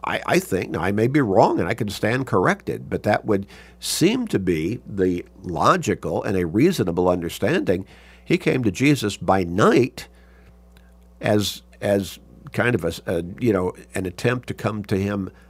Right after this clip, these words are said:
under the cover of darkness, where he would not be seen, probably, by any of the council members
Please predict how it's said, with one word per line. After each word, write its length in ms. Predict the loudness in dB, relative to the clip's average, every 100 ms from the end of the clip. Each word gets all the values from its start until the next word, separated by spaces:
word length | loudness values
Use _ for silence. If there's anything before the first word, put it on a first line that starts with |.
| -12
under 220 | -4 -2
the 80 | -2
cover 320 | 2 0 2
of 80 | -2
darkness, 640 | 2 0 0 -4 -4 0
where 100 | 0
he 100 | 2
would 180 | 2 2
not 260 | 0 -2 2
be 200 | 2 2 -8 -20 -8
seen, 800 | -4 4 4 4 -2 -4 -12 -14 -10
probably, 720 | 2 4 4 -4 -6 -8 -6
by 220 | 0 0
any 260 | 2 4 4
of 120 | 2
the 80 | 0
council 440 | 0 -2 -2 -4
members 480 | 0 0 2 0